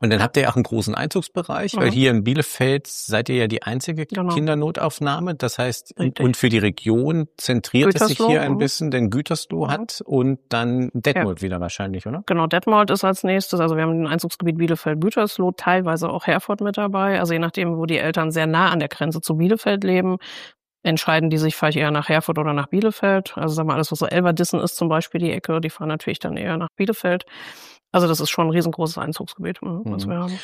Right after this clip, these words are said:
Speaker 1: Und das erzählt ja auch schon ein bisschen was über die Menschen, die ihr da,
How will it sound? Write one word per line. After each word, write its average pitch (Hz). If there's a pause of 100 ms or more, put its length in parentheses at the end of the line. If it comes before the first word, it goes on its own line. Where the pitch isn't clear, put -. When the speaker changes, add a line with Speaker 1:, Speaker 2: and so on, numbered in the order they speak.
(180)
Speaker 1:
Und 113
das 120
erzählt -
ja 147
auch -
schon 113
ein 95
bisschen 123
was 123
über 120
die 107
Menschen, 113
die 117
ihr 113
da, 110